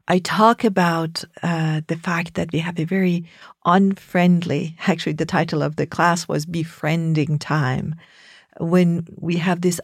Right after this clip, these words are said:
unfriendly relationship with time and we use languages that is all about competition and losing and killing and,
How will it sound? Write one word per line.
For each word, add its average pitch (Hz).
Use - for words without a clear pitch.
unfriendly 175
relationship 160
with 151
time 165
and 160
we 170
use 165
languages 160
that 160
is 156
all 175
about 160
competition 170
and 151
losing 160
and 156
killing 151
and, 151